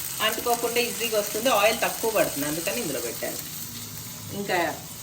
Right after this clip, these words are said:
ఇదైతే ఇంక పడేస్తున్నాను, <laughs> ఫ్రై అయ్యాక చూపిస్తా. ఇంత మటుకు ఆయిల్ వేయలేదు నేను ఇందులో. ఈ తడి మీద ఆయిల్ వేస్తే ఏమవుతుందంటే ఇదంతా చిందుతుంది. అలా తిప్పాను ఒకసారి,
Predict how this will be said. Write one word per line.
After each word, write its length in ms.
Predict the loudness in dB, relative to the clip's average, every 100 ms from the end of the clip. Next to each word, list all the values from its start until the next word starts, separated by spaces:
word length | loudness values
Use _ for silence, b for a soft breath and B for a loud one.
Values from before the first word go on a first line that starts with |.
| -12 -10 -4
ఇదైతే 400 | 0 0 0 -2
ఇంక 120 | -2 -4
పడేస్తున్నాను, 720 | -2 -2 -4 -4 -4 0 0
<laughs> 760 | 2 -2 0 -2 -2 -8 -8 -10 -2
ఫ్రై 260 | 0 2 4
అయ్యాక 380 | 4 2 -2
చూపిస్తా. 440 | -4 -4 -6 -8 -10 -10 -10 -10 -12 -10 -8 -6 -6 -4 -4 -6 -4 -4 -4 -6 -2
ఇంత 140 | 0 0
మటుకు 300 | 0 2 6
ఆయిల్ 300 | 8 8 8
వేయలేదు 420 | 8 4 4 2
నేను 140 | -2
ఇందులో. 400 | -2 -2 -2 -2 -2 -4 -6 -6 -8 -6 -6 -4 -4 -4 -4 -4 -4 -4 -4 -4 -4
ఈ 20 |
తడి 440 | -2 2 4 4 4
మీద 220 | 2 6
ఆయిల్ 340 | 10 10 10
వేస్తే 340 | 6 4 2 2
ఏమవుతుందంటే 680 | 2 2 2 2 2 2
ఇదంతా 520 | 2 4 2 2 4
చిందుతుంది. 640 | 2 2 0 0 2 2 4
అలా 160 | 2
తిప్పాను 460 | 2 -2 2 2 2
ఒకసారి, 460 | -2 0 0 0